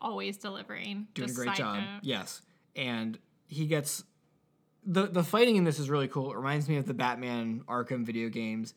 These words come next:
Speaker 2: He's just, like, zipping all over the place. He's, like, slamming guys into the wall. It's great. Love the fight choreography. That is the last part of this movie that I enjoy.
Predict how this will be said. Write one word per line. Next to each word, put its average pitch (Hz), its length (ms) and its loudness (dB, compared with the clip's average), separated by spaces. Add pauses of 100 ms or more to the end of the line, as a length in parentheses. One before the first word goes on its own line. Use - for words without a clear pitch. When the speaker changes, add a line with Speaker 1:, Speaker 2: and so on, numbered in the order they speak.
(200)
Speaker 2:
He's 143 200 0
just, 147 180 -2
like, 127 300 -2
zipping 143 400 0
all 123 240 0
over 123 240 0
the 120 120 0
place. 120 400 -2
He's, 120 120 -8
like, 95 140 -10
slamming 127 380 -6
guys 120 280 -2
into 113 140 -4
the 117 80 -8
wall. 123 560 -2 (280)
It's - 80 -18
great. 131 260 -4 (180)
Love 151 240 2
the 147 60 0
fight 131 240 0
choreography. 107 760 -4 (960)
That 170 180 0
is 147 180 -2
the 135 200 0
last 151 500 0
part 151 240 2
of 127 120 -6
this 143 180 0
movie 127 280 -2
that 110 120 -2
I 113 100 -2
enjoy. 104 460 -6